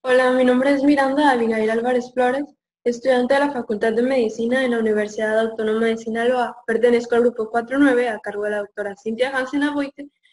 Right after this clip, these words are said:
y hoy voy a hablarles acerca de Trichomonas vaginalis. Pero primero, una breve introducción.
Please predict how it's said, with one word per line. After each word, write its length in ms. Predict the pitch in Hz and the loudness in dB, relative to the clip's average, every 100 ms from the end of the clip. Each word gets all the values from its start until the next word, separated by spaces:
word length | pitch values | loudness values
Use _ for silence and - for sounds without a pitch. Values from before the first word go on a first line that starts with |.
| _ - | _ -4
y 140 | 302 | 0
hoy 100 | 320 | 2
voy 140 | 320 | 2
a 100 | 330 | 2
hablarles 380 | 330 311 302 320 | 2 0 -2 -4
acerca 380 | 240 226 226 262 | -8 -10 -6 -4
de 100 | 269 | -4
Trichomonas 560 | 226 220 214 214 240 233 | -8 -6 -4 -2 -4 -6
vaginalis. 600 | 226 214 196 190 202 _ _ _ - | -10 -10 -10 -12 -16 _ _ _ -4
Pero 180 | 302 | -2
primero, 420 | - 302 285 294 320 | 0 2 4 4 0
una 180 | 254 | -2
breve 240 | 220 214 208 | -2 -4 -6
introducción. 600 | 208 202 196 - 185 | -8 -8 -10 -10 -16